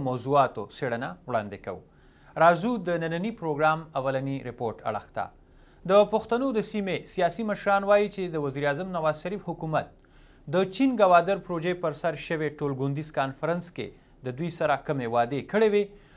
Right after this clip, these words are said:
هغه یې تر اوسه پورې نه دي پوره کړي. د بلوچستان په حکومت کې ائتلافي ګوند پښتونخوا ملي عوامي پارټۍ او په بلوچستان کې سیاسي اثر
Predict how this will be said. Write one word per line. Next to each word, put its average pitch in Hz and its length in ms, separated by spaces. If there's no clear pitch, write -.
هغه 180 200
یې 202 140
تر 190 140
اوسه 180 240
پورې 147 460
نه 117 100
دي 117 140
پوره 113 260
کړي. 92 160
د 117 140
بلوچستان 131 680
په 180 140
حکومت 180 420
کې 180 160
ائتلافي 127 540
ګوند 208 260
پښتونخوا 147 480
ملي 156 300
عوامي 131 340
پارټۍ 143 340
او 254 140
په 196 160
بلوچستان 170 640
کې 185 160
سیاسي 135 480
اثر 151 240